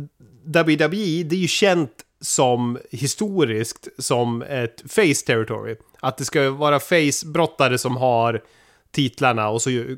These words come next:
är det heels som jagar. Det kommer liksom Monster of the Week, alla Buffy the Vampire Slayer. Jajamän,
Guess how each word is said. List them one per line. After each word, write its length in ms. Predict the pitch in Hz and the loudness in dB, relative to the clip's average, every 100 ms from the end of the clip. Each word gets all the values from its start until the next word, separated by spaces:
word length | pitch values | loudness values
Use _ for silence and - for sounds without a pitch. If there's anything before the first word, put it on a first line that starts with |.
| - | -8
är 180 | 131 123 | -4 -2
det 300 | 113 110 120 | -2 -4 -4
heels 520 | 139 123 104 - 120 | -4 -2 -4 -10 -8
som 160 | 117 117 | -4 -2
jagar. 420 | 117 117 117 107 | 0 0 -2 -4
Det 80 | 120 | -4
kommer 240 | 123 117 | -4 -4
liksom 340 | 110 113 107 - - - _ | -6 -6 -8 -10 -18 -20 _
Monster 720 | 127 135 127 123 117 - 135 131 | -6 -2 0 0 0 -4 -4 -2
of 220 | 131 117 | -2 0
the 80 | 127 | 0
Week, 460 | 127 120 110 - - | 0 -4 -6 -8 -2
alla 380 | 139 123 117 113 | 0 2 2 0
Buffy 400 | 110 127 - 123 | 2 0 0 -4
the 80 | |
Vampire 480 | 120 120 113 117 110 | 0 0 2 0 -2
Slayer. 440 | 110 117 104 104 101 _ _ | -2 -4 -4 -6 -10 _ _
Jajamän, 420 | 101 139 170 127 | 0 2 4 2